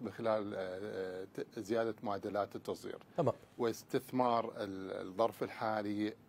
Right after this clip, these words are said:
Speaker 1: آه، الظرف الحالي المتمثل بزيادة الأسعار. لابد هنا من الإشارة إلى موضوع مهم أشار إلى أخ، آه، دكتور صلاح في موضوع متعلق بالبيئة، آه، آه، الاقتصادية المتمثلة باستثمار النفط وزيادة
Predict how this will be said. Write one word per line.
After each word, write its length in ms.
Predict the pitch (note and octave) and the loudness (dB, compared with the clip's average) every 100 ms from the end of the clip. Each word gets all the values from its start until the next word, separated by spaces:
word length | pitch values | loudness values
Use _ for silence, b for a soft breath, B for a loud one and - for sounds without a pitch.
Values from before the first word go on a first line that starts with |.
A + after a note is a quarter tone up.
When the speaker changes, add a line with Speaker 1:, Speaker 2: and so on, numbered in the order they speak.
| - A#2 | -2 0
Speaker 1:
آه، 120 | A#2 | 2
الظرف 320 | A#2+ A2+ A#2 C3 | 2 2 2 -2
الحالي 460 | - A#2+ A2+ A2 | 0 2 4 2
المتمثل 540 | A2 A2 B2+ A2 - G#2 | 0 -2 -2 -4 -4 -4
بزيادة 480 | G#2 G#2+ A#2+ G#2 G2 | 0 4 4 2 -4
الأسعار. 440 | G2 - G2+ F#2 - B B B B B B - | -6 -4 -6 -6 -10 B B B B B B 2
لابد 420 | A#2+ B2 D#3 D3 | 6 6 4 2
هنا 220 | C#3+ C3 | 4 4
من 140 | A#2+ | 2
الإشارة 500 | A2 A#2 - A#2 A2 | 0 0 4 4 4
إلى 240 | A2 G#2 G#2 | 0 0 0
موضوع 280 | G#2+ A2+ G#2 | 0 0 0
مهم 360 | A#2 G#2+ G#2+ | -2 -2 -4
أشار 400 | G2+ - A2 G#2+ | -2 2 4 2
إلى 140 | G2 G2 | 0 0
أخ، 260 | G#2 - - | -2 -4 -2
آه، 380 | A2+ G2 F#2+ | 0 0 -2
دكتور 340 | G2+ G#2 - G#2+ | -2 -4 -4 -4
صلاح 420 | - A2+ C#3 - | -2 0 0 0
في 100 | C#3 | -2
موضوع 300 | A#2 G#2+ A#2+ | -2 0 -2
متعلق 520 | G#2+ G2+ B2 B2 A#2+ - B B B B A#2+ | -2 -2 0 2 2 0 B B B B -2
بالبيئة، 400 | G#2 A#2 B2+ A2+ | 0 2 4 4
آه، 220 | A2 A2 | 2 0
آه، 680 | A2 G#2+ - G#2+ F#2+ - A2+ | -4 -4 -4 -4 -4 -2 -2
الاقتصادية 1120 | G#2+ G#2 - A#2 - B2 A#2+ A2+ A#2 A#2+ A2+ A#2 | 0 -2 -4 -4 -6 0 2 2 2 2 2 2
المتمثلة 720 | A2+ A2 G2+ A#2 A2 A#2+ G#2+ | -2 -4 -4 -4 -2 -2 -2
باستثمار 560 | - - - A2+ G#2+ | -4 -6 -4 0 2
النفط 500 | F#2+ G#2+ A#2 C#3+ B2+ | 2 -2 0 -2 0
وزيادة 460 | G#2+ G2+ A2 G#2+ | -2 2 4 4